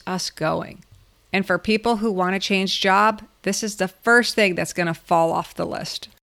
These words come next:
You know, it's gonna make us feel like, "I just can't give anymore."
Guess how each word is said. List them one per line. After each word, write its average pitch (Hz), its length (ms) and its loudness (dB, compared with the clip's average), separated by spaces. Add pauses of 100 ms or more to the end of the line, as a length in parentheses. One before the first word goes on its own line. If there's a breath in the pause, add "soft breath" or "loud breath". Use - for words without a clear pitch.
You 190 140 -2
know, 196 180 0
it's 208 160 -6
gonna 269 240 -6
make 226 240 -4
us 226 160 -4
feel 233 260 -4
like, 208 280 -6 (320 loud breath)
"I - 20 -20
just - 240 -8
can't - 320 -6
give 285 240 2
anymore." 202 560 -2